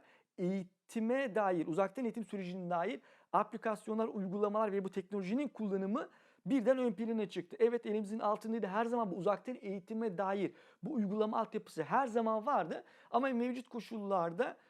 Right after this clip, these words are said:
e, örgün öğretim sürecinde okullarda bunlara bence ihtiyaç vardı ama ihtiyaç duymuyor da olabilir. Hani kullanan vardır, kullanmayan vardır.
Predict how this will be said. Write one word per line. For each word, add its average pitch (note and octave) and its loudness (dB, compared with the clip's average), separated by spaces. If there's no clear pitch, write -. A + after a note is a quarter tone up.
e, F3 0
örgün A3+ 2
öğretim G#3 -2
sürecinde G3 -4
okullarda A3+ -2
bunlara A3+ 0
bence C#4 8
ihtiyaç D4 2
vardı D#4+ 4
ama C#4+ 2
ihtiyaç A#3+ -2
duymuyor B3 2
da G#3+ 2
olabilir. G3 2
Hani G#3+ -4
kullanan A3 0
vardır, G3 0
kullanmayan G3+ 0
vardır. E3 -2